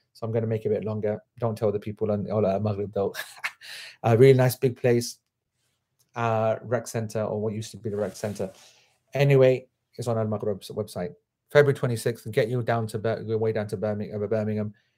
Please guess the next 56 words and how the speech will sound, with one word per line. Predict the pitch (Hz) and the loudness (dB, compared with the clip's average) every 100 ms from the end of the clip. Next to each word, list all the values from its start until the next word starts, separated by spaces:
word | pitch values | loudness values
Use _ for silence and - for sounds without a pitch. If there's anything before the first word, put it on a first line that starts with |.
| _ | _
It's | - | -6
gonna | 123 | -2
be | 113 | 0
a | |
big | 127 120 | 0 0
hookup | 127 - 117 | -2 -2 -2
for | 113 | -2
all | 117 | -2
the | |
people | 107 117 | -2 -2
that | 113 | -2
I | 110 | -2
haven't | 110 107 | -4 -6
seen. | - 110 107 | -4 -4 -2
So | 104 | -4
I'm, | 104 98 | -4 -6
I'm | - 98 107 | -12 -6 -4
looking | 110 110 | -4 -2
forward | 110 101 | -2 -2
to | 95 | -4
meeting | 107 107 107 | -4 -2 -2
everyone | 104 101 | -2 -2
in | 101 | -2
public, | 101 104 104 214 - _ - - - _ _ _ - | -2 -2 -2 -4 -10 _ -20 -20 -20 _ _ _ -4
and, | 110 104 101 | -2 0 0
uh, | 101 | -2
we | 104 | -4
can | 107 | -4
all | 107 | -4
chill, | 107 113 104 | 0 0 2
yani, | 98 98 | 0 -4
together | 98 101 98 | -4 -2 -2
afterwards | 95 101 107 107 | -2 -4 -10 -8
as | 101 92 | -6 -2
well. | 92 - _ _ - - _ _ _ - | -4 -4 _ _ -20 -20 _ _ _ -2
Always | 113 110 101 | 4 4 4
love | 104 - | 0 -2
to | 101 | -2
the | |
L | 101 98 | -2 -4
P | 104 | -8
crew. | - 110 95 | -4 -2 0
So | - | 2
remember | 127 139 110 | 4 6 4
that, | 95 - | 2 -4
okay? | 104 131 147 - | -4 -2 -2 -6
Dominion | 107 113 123 120 117 - _ | -4 -2 0 0 -2 -4 _
is | 127 110 | -10 -4
a | 110 | 0
return | 104 - - 120 117 - | 0 0 0 2 0 -2
of | 113 104 - | -4 -2 -2
the | 107 | -2
first | - 120 113 113 - | -2 0 0 -2 -6
Al | 113 | -4
Maghrib | 107 107 107 98 | -2 -2 -2 -2
Live | 104 107 104 | 0 0 -2